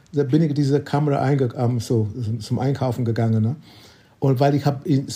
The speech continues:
bis zu, zu diesem Zeitpunkt nicht so viel Geld auf einmal ausgegeben, ne? Und das war ein Olympus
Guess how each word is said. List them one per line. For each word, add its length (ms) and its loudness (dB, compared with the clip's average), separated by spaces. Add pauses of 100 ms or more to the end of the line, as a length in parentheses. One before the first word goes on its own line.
(100)
bis 220 0
zu, 160 0
zu 160 -8
diesem 200 4
Zeitpunkt 480 2
nicht 160 4
so 220 0
viel 260 2
Geld 240 0
auf 160 -2
einmal 340 4
ausgegeben, 640 0
ne? 160 -2 (340)
Und 80 0
das 200 2
war 80 4
ein 140 0
Olympus 800 0